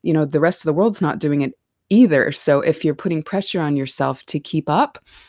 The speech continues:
then, you know, that's something that you are literally doing to yourself and creating for yourself every day. So I think it's very interesting. And when I read my message from my guides, um, they'll go deeper into this, but I feel like it's very interesting. We're kind of looking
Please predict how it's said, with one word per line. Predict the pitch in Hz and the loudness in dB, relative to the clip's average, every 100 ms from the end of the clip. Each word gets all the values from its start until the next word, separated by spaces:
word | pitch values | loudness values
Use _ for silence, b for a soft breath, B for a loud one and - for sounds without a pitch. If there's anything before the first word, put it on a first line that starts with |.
| B - | B -12
then, | 151 156 143 143 143 - | 0 2 2 2 0 -2
you | 151 | -2
know, | 143 139 | -2 -2
that's | 147 147 156 | -2 -2 -2
something | - 156 147 156 | -4 -4 -2 -2
that | 143 | -2
you | 156 156 147 | -4 -2 -2
are | 143 | -2
literally | 156 165 170 | 0 0 0
doing | 151 151 151 143 | 0 0 0 -2
to | - 185 | -4 -6
yourself | 175 156 - 147 139 151 | -2 -2 -2 -4 -4 -6
and | 143 | -8
creating | - 147 147 | -2 -2 -2
for | 143 143 | -6 -6
yourself | 139 - 143 131 - - | -6 -6 -6 -8 -8 -8
every | 135 123 | -6 -6
day. | 123 127 - B B B B | -6 -6 -6 B B B B
So | - 151 139 - | -4 0 0 -2
I | - 151 156 | -2 0 -2
think | - 160 | -2 -2
it's | 151 - | -2 -2
very | 151 139 | -2 -2
interesting. | - 160 156 - 147 139 | -2 -4 -4 -4 -4 -2
And | 135 | -4
when | - 143 | -4 -4
I | |
read | 135 151 151 | 0 0 0
my | 139 | 0
message | 139 147 147 | 0 -2 -6
from | - 139 | -2 -2
my | 131 | 0
guides, | 131 156 151 139 - B B B | 0 2 4 2 -4 B B B
um, | - 135 131 139 | -4 -2 -2 -4
they'll | - 143 151 | -10 -2 -2
go | 135 139 | 0 -2
deeper | 131 156 - | 0 -2 -2
into | 147 165 175 139 | -2 -2 -4 -4
this, | 135 135 - | -4 -4 -6
but | 135 - | -6 -6
I | 143 | -6
feel | - | -4
like | 147 | -6
it's | - | -4
very | - 147 | -2 -2
interesting. | - 160 - 160 - 147 139 | -2 -4 -2 -4 -2 -2 -2
We're | 135 | -4
kind | - 151 | -6 -6
of | 139 | -4
looking | 143 156 156 147 143 | -2 -2 -2 -2 -4